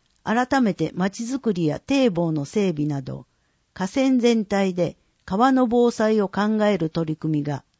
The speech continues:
話し合われています。いつどう行動するを表した図があります。五段階に色分けされています。警戒レベル一、気象庁が発表、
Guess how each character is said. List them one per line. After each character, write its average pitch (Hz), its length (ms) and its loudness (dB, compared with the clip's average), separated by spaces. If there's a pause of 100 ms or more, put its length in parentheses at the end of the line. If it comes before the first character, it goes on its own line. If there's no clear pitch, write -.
話 220 300 -2
し 240 140 0
合 220 100 4
わ 196 120 2
れ 165 100 0
て 135 140 -10
い 131 140 -8
ま - 160 -14
す。 - 260 -20 (1300)
い 247 100 -4
つ - 320 -6 (140)
ど 233 220 4
う - 100 -18
行 214 260 0
動 208 200 0
す - 160 -14
る 170 200 -6 (300)
を 180 240 -6
表 214 360 0
し - 100 -12
た 151 140 -4
図 156 140 -6
が 170 160 0
あ 143 80 -4
り 131 100 -6
ま 123 180 -10
す。 - 200 -20 (760)
五 208 120 2
段 269 240 2
階 165 240 0
に 147 220 -4
色 220 200 2
分 226 220 0
け - 20 -2
さ 208 140 -4
れ 185 120 -2
て 160 160 -6
い 143 160 -4
ま 131 160 -8
す。 - 180 -20 (960)
警 277 240 0
戒 254 260 2
レ 233 140 2
ベ 175 140 -2
ル 147 180 -4
一、 151 380 -8 (460)
気 196 120 -6
象 285 280 2
庁 156 260 -2
が 139 140 -6
発 147 240 -8 (120)
表、 143 320 -4